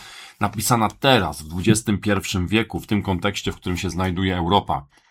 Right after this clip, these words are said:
Takim przeciwnikiem, prześladowcą Kościoła jest rosyjski mesjanizm. Mamy, proszę państwa, izraelski mesjanizm, y, syjonistyczny mesjanizm i mamy również rosyjski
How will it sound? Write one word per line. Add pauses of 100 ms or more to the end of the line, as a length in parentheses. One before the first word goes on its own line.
(540)
Takim
przeciwnikiem,
prześladowcą
Kościoła
jest
rosyjski
mesjanizm. (160)
Mamy,
proszę
państwa,
izraelski
mesjanizm, (720)
y,
syjonistyczny
mesjanizm
i
mamy
również
rosyjski